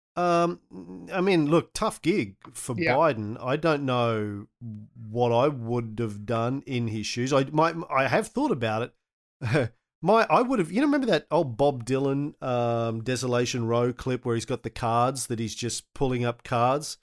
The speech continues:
Speaker 1: um, in the film clip? You know what I'm talking about?
Speaker 2: Mm-hmm.
Speaker 1: He's got cards with little messages written on them. I, I think Biden should have done that. Just had
Speaker 2: Right.
Speaker 1: cards. Just gone in with a stack of, with, with a
Speaker 2: <laughs>
Speaker 1: stack of blank cards
Speaker 2: This guy's a fuck up.
Speaker 1: and a big,
Speaker 2: Right, and just, and a
Speaker 1: um,
Speaker 2: pen.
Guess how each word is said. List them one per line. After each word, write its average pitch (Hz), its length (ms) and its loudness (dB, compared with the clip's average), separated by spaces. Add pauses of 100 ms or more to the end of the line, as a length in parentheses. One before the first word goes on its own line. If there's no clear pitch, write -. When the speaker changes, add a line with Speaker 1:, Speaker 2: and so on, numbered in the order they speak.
(640)
Speaker 1:
um, 127 360 0
in 139 80 -2
the 120 80 -2
film 147 180 0
clip? 165 260 -2
You 147 60 0
know 143 100 2
what 139 120 2
I'm 131 60 -2
talking 143 260 0
about? 147 140 4
Speaker 2:
Mm-hmm. 151 80 6
Speaker 1:
He's 151 100 2
got 123 180 -8
cards 123 340 0
with 117 140 -8
little 123 160 -4
messages 120 540 -2
written 131 180 -4
on 131 100 0
them. 139 120 -4
I, 127 320 0
I 143 60 4
think 123 220 -4
Biden 117 280 0
should 117 140 -4
have 107 100 -6
done 113 160 -2
that. 123 180 -2
Just 107 160 -8
had 127 140 0
Speaker 2:
Right. 143 260 6
Speaker 1:
cards. - 300 -6 (500)
Just - 180 -2
gone 185 220 4
in 135 80 4
with 131 140 -2
a - 20 -2
stack 147 340 2
of, 143 120 2 (100)
with, 170 160 4
with 165 160 2
a 139 80 -8
Speaker 2:
<laughs> - 140 -16
Speaker 1:
stack 233 260 0
of 151 100 -2
blank 156 280 2
cards 123 360 0
Speaker 2:
This - 0 -
guy's 151 280 4
a - 120 -16
fuck 143 240 0
up. 139 200 2 (340)
Speaker 1:
and 151 140 2
a 147 60 4
big, 147 200 4
Speaker 2:
Right, 156 300 6
and 127 240 4
just, 123 120 4
and 123 200 2
a - 40 4
Speaker 1:
um, 120 60 -2
Speaker 2:
pen. 165 260 2